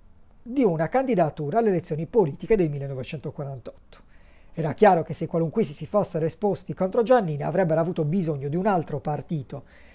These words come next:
in cui presentarsi per le prime elezioni politiche della storia repubblicana italiana. E quindi questo l'antefatto che porta la sera inoltrata del quattro ottobre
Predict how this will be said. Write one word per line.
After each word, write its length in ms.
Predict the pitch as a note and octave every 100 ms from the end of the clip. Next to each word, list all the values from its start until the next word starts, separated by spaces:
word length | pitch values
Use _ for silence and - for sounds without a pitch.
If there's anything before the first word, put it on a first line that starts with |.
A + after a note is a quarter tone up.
| -
in 120 | F3+
cui 180 | E3 G3+
presentarsi 880 | F3+ F3 F#3 F#3 - C3 B2+ - D#3+ - -
per 160 | F3+ D#3+
le 100 | E3
prime 260 | G3+ E3
elezioni 360 | D3+ D3 G3 D#3+
politiche 500 | - F#3 D3 - D#3+
della 200 | D3+ D#3
storia 260 | - C#3+ -
repubblicana 680 | E3+ G#3 E3 D3 C3 C#3 C3+
italiana. 580 | C3 C#3 C3+ - - - - - - - - - - - -
E 140 | G3
quindi 320 | B3 D#4+ G#3
questo 480 | - B3+ G3 - E3+
l'antefatto 960 | D#3+ E3 D#3+ A#3 C4 C4 C#4 D#4 - -
che 160 | F#3+ F#3
porta 580 | G#3+ D#3+ B2+ - A3 A#3 _ _
la 200 | F3 D#3
sera 360 | - G3+ G3+ F3+
inoltrata 760 | E3+ F3 - G3 C#3+ - D#3+
del 200 | - D#3+
quattro 320 | - A3+ A#3 C#4
ottobre 680 | C#4 D#3 C3 C#3+ D#3+ E3+